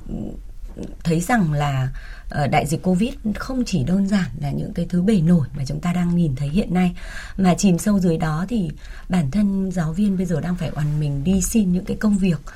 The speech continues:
như là biên tập viên Hà Thu vừa mới kể ra, thì chúng ta rất là rớt nước mắt.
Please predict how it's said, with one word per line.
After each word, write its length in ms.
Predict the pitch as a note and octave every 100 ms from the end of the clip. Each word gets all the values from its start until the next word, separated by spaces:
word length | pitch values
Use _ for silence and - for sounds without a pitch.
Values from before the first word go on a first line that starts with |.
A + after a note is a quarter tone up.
| - - -
như 140 | G3+
là 100 | F3
biên 200 | D#3 F3+
tập 120 | F3 - -
viên 200 | F3 E3
Hà 140 | D3+
Thu 140 | - F#3
vừa 200 | D#3+ D#3
mới 140 | C3+ C3
kể 140 | F#3 C#3 - -
ra, 220 | F3 E3+ D#3+
thì 100 | C3
chúng 160 | C#3+
ta 180 | E3+ E3+
rất 100 | G3+ -
là 60 | C#3+
rớt 240 | G3 B3+
nước 160 | B3+ B3
mắt. 200 | A#3+